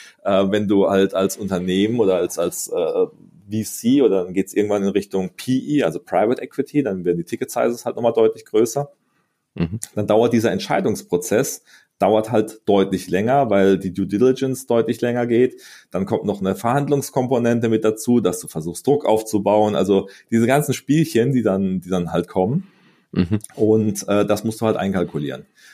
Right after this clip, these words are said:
Speaker 1: Dann schreit auch nicht jeder No-, Notar Heureka, äh, wegen Termin, ja, weil die sind dann auch gut gebucht, dann musst du das halt noch, also sprich, neben diesen ganzen Fundraising et cetera bra-, brauchst halt noch diese administrativen Sachen, die halt auch nochmal Zeit brauchen.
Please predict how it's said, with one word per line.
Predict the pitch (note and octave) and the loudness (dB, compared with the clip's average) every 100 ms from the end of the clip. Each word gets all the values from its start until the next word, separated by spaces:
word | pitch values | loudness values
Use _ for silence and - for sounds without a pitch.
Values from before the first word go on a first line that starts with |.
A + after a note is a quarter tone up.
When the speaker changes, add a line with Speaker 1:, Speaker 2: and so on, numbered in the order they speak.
| _ | _
Speaker 1:
Dann | F#2+ G#2+ A2 A2 G2 | 0 0 0 -2 -6
schreit | - A2 G#2+ | 0 2 2
auch | G#2+ | 0
nicht | G2+ G#2+ | -2 2
jeder | A2 G#2+ | 4 4
No-, | G#2 G#2 | 2 2
Notar | G#2 G2+ G2 G#2 G2+ | 0 -2 2 2 2
Heureka, | G2+ A2 C3 C#3 C#3+ C#3+ D3+ D3 C#3+ A2+ A2 | 4 4 4 0 0 2 4 2 0 0 0
äh, | |
wegen | G#2 F2 F#2 F#2+ G2 G2 G2 | -2 -10 -12 -8 -4 -2 -2
Termin, | G#2 G2 A#2 E3 G2+ | -2 -2 0 0 0
ja, | G2 C#3+ C3+ G#2 G2 F#2+ F#2+ F#2+ F#2+ | 2 2 2 -4 -8 -14 -20 -20 -8
weil | G2 G2 G2 G2 - - - _ _ _ - | -2 2 2 2 -4 -20 -20 _ _ _ -2
die | A2 | 0
sind | G2+ | 2
dann | F2 | 2
auch | A#2 A#2 | 0 2
gut | C3+ C3+ | -2 0
gebucht, | B2+ C#3+ D3+ - | 2 4 4 0
dann | - G2+ | -2 0
musst | G2+ | 0
du | - | -2
das | G#2+ A2 | -2 0
halt | C#3+ C3+ | -2 0
noch, | C#3+ D3 | 0 0
also | G#2 | -2
sprich, | - A#2 A2+ - _ | -2 -4 -6 -16 _
neben | G#2+ A#2 C#3 C3+ | 0 2 2 2
diesen | B2 A2+ | -2 0
ganzen | G2+ A2+ A2+ C3 B2+ A#2 - _ - - _ | -2 -2 -4 -6 -4 -6 -10 _ -20 -20 _
Fundraising | - A#2 C#3 - A#2+ B2 A#2 A2 A2 A2 G#2+ | -6 -2 -2 0 2 2 4 4 4 4 0
et | G2 | -4
cetera | - A#2 C3 | -4 0 0
bra-, | A#2+ A2+ - - | 0 -2 -4 0
brauchst | G#2 - | 0 0
halt | G2 | -2
noch | G#2+ | -2
diese | - G2+ G2+ | -2 0 0
administrativen | - A2 F#2+ - E2 F2+ F2+ E2+ | 0 0 -2 -2 -4 -4 -4 -2
Sachen, | E2+ D#2 B2+ A2 | -2 -2 -6 -4
die | E2+ | -2
halt | E2 | 0
auch | B2+ | 0
nochmal | G2 E2 | 0 -4
Zeit | - D2 C#2+ - | -4 -6 -6 -4
brauchen. | D#2+ E2+ - | -2 -2 -4